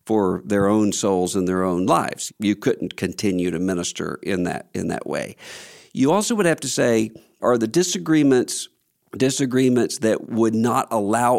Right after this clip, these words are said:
us to be able to function together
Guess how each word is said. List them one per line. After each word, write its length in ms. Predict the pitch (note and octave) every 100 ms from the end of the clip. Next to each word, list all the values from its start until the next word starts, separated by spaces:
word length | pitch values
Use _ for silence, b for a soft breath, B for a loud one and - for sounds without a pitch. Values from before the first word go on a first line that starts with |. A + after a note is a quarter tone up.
| -
us 540 | F#2 G2 F#2 - - -
to 140 | C3
be 220 | A2 G2
able 340 | G2 A#2 G2+ F#2+
to 100 | F#2
function 640 | - C3+ D#3 D3+ C3+ G#2+
together 520 | F2+ - F#2+ E2 D2